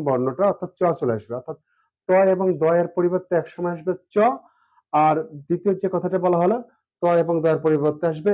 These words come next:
জ। একটু মাথায় রাখতে হবে। তো আমাদের এক নজরে এভাবে সাজিয়েছি,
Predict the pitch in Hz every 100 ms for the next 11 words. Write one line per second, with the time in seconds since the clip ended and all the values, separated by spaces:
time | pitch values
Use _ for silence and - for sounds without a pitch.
0 | 143 117 156 110 - _ _ _ - -
1 | 185 175 180 170 185 190 233 247 _ _
2 | - 165 160 160 175 - 165 - 185 180
3 | 190 190 170 160 160 156 160 147 160 156